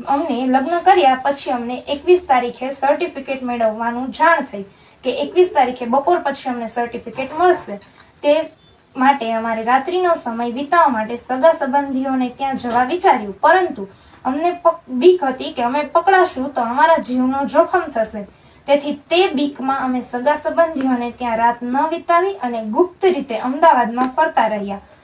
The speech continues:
અને અમે અમદાવાદમાં છીએ તેની જાણ કોઈ પણ સગા સંબંધીને ન થાય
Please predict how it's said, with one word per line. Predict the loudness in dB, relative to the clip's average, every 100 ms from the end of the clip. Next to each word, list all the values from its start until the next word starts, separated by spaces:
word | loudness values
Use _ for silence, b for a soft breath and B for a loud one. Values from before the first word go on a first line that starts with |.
| b b
અને | -2 -2 -2 2
અમે | 2 2 -2 -4
અમદાવાદમાં | -2 2 6 6 4 0 -6
છીએ | -2 -4
તેની | -2 -4 -4
જાણ | -2 -2 -2 -6
કોઈ | 0 6 6 6
પણ | 2 2
સગા | -2 0 0
સંબંધીને | 0 -4 -4 -4 -4 -4 -4
ન | -2 0 0
થાય | 0 -2 -4